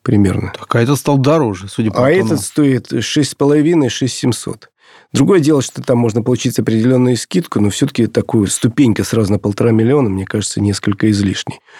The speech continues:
Speaker 1: То есть он уже почти как немецкий премиальный автомобиль. Вот хотелось, чтобы при этом цена у него была все-таки как у китайского автомобиля.
Speaker 2: Вот и приехали, Игорь.
Speaker 1: <laughs> Но в любом случае это интересный вариант.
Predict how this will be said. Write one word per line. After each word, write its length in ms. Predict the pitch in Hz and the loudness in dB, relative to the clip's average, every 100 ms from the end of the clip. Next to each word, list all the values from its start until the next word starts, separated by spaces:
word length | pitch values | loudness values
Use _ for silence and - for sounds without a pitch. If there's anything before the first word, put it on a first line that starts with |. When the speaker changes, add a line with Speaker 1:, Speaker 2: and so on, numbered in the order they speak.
| - - | -20 -2
Speaker 1:
То 80 | 143 | 0
есть 140 | - | 2
он 140 | 175 156 | 2 4
уже 180 | 139 | 2
почти 420 | 135 160 - - 151 | 0 -2 -2 -2 -2
как 300 | 110 - - | -2 -6 -6
немецкий 600 | 120 127 131 120 - 98 | 0 2 2 0 -4 -4
премиальный 540 | 110 117 117 110 107 | 0 2 2 0 0
автомобиль. 640 | 104 - 117 127 175 196 - _ | -2 0 2 2 2 -2 -6 _
Вот 240 | - 110 - | 0 0 0
хотелось, 420 | 135 113 156 127 | -2 2 2 2
чтобы 320 | - 113 117 | -2 -2 -2
при 200 | - 123 | 0 0
этом 240 | 127 104 | 0 -2
цена 280 | 98 110 131 | -2 0 2
у 60 | 135 | 4
него 180 | 113 98 | 2 0
была 320 | 98 95 87 - _ _ - | -2 -4 -6 -14 _ _ -8
все-таки 440 | 110 127 113 117 107 | -2 0 0 0 0
как 280 | - 117 | -2 -4
у 40 | 113 | -2
китайского 520 | 120 110 85 - 92 | -2 0 -2 -2 -4
автомобиля. 580 | - 104 92 92 - - - | 0 0 2 0 -4 -4 0
Speaker 2:
Вот 240 | 107 113 | 0 2
и 60 | 165 | 2
приехали, 680 | 139 180 190 208 143 190 | 2 2 2 2 0 0
Игорь. 400 | 180 180 147 135 147 165 - 175 | 0 0 0 0 0 -2 -2 -2
Speaker 1:
<laughs> 320 | - 185 208 180 | 0 -2 -2 0
Но 220 | 190 214 | 2 2
в 100 | 147 | 0
любом 280 | 175 214 208 | 0 0 -2
случае 400 | 208 175 - 147 | -2 -2 0 0
это 100 | 147 | 0
интересный 560 | 139 165 160 131 123 | 2 2 0 0 -2
вариант. 500 | 120 131 170 190 170 | 0 0 2 0 -2